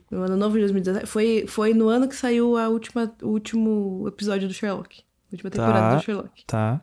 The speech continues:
Speaker 1: Aí, eu cheguei no, no, ti-, era ano novo, e eu tinha comprado, tipo, sei lá, um quilo de cereja,
Speaker 2: Hum.
Speaker 1: muito na promoção, assim.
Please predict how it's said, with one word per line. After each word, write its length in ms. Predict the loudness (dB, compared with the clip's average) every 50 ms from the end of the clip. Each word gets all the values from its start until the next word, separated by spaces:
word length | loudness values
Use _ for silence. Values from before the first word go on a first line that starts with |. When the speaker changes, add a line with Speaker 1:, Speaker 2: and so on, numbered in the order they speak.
| -8 _ _
Speaker 1:
Aí, 680 | 0 2 4 6 6 6 6 6 6 6 4 2 -2 0 2
eu 140 | 2 4 4
cheguei 440 | 4 2 2 4 4 4 4 4
no, 280 | 4 4 4 2 2 0
no, 680 | 0 0 2 2 2 2 2 0 -2 -4 -6 -10 -12 -14
ti-, 200 | -12 -10 -6 -4
era 160 | -2 -2 0 0 0 0 0 0
ano 140 | 0 2 2
novo, 440 | 2 2 2 0 0 -2 -4 -10 -8 -4
e 80 | -2 -2
eu 60 | 0
tinha 160 | 0 -2 0
comprado, 420 | 2 2 2 2 2 2 0 0 -2
tipo, 460 | -6 -6 -2 0 2 2 2 0 -2
sei 140 | -4 -4 -4
lá, 80 | -2 -2
um 100 | -2 -2
quilo 400 | -4 -4 -2 2 2 4 4 2
de 240 | 2 0 0 0
cereja, 600 | 0 0 0 2 4 4 4 4 2 0 -4 -8 -10 _ _ _ _ _ -4 0
Speaker 2:
Hum. 320 | 2 2 2 2 0 -2 -2 2
Speaker 1:
muito 380 | 6 8 8 8 8 6 4 2
na 80 | 0
promoção, 480 | 0 0 0 -2 -2 -4 -6 -8 -8 -8
assim. 220 | -10 -12 -14 -16